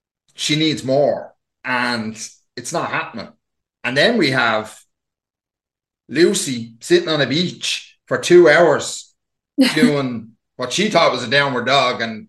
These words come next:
Speaker 1: fucking Alex corrected her. It was a child's pose. Doing yoga.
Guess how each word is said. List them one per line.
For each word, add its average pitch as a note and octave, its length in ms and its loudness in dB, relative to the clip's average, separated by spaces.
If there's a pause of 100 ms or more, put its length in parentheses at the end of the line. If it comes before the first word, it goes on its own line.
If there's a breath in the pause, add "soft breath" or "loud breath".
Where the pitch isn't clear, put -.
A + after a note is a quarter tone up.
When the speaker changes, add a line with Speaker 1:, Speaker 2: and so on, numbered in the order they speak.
Speaker 1:
fucking B2+ 220 -10
Alex C3+ 360 -2
corrected C3 480 -2
her. A2+ 180 -4
It A2 60 -12
was A2 120 -14
a G#2+ 120 -8
child's C3 440 0
pose. A2 480 -8 (840 loud breath)
Doing F3 280 2
yoga. C#3 680 4